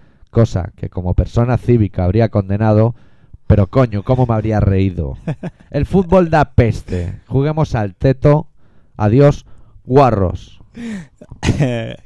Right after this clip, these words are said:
Speaker 2: Hijo de puta.
Speaker 1: ¿Qué cosas tiene? El teto tiene su reyete también, ¿eh?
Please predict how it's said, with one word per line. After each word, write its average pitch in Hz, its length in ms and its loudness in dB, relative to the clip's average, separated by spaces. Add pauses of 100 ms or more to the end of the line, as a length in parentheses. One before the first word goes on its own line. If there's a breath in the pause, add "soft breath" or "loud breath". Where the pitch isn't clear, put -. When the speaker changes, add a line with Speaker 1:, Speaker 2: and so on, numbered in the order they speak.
Speaker 2:
Hijo 131 260 -10
de 110 120 -8
puta. 117 260 -16
Speaker 1:
¿Qué 160 60 -6
cosas 135 220 0
tiene? 127 260 -4
El 131 100 -6
teto 165 320 0
tiene 165 240 -6
su 110 140 -8
reyete 95 340 -6
también, 71 560 -14
¿eh? 117 680 -4